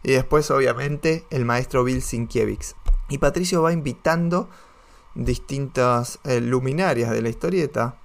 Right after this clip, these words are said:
personajes que conocemos muy bien, porque tiene invitades muy, muy interesantes. Femimutancia, Jules Mamón, Paula Bofo, Supermercado, tenemos a, a Gustavo Casals, estuvo Ignacio Minaberri,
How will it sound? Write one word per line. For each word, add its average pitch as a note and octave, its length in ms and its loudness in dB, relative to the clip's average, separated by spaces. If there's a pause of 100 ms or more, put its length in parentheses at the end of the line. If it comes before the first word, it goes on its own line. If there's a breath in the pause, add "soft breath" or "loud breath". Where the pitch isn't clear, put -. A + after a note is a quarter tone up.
personajes B2+ 640 -2
que A#2 160 -12
conocemos B2 580 -4 (140)
muy D#3 340 2
bien, E3+ 420 2 (200 loud breath)
porque C3 280 0
tiene G#3+ 460 -2
invitades F3+ 600 -2 (160)
muy, A#3 380 2
muy E3+ 220 0
interesantes. - 800 -4
Femimutancia, B2+ 840 0
Jules A#2 200 -4
Mamón, C3+ 580 0 (160)
Paula D#3 460 6
Bofo, C3+ 480 2 (100)
Supermercado, B2+ 1120 2 (400 loud breath)
tenemos B2 720 0
a, A#2 580 2 (540)
a C3 60 2
Gustavo B2 400 0
Casals, B2+ 720 0 (100)
estuvo D3 400 -4
Ignacio B2+ 400 -4
Minaberri, A2+ 800 0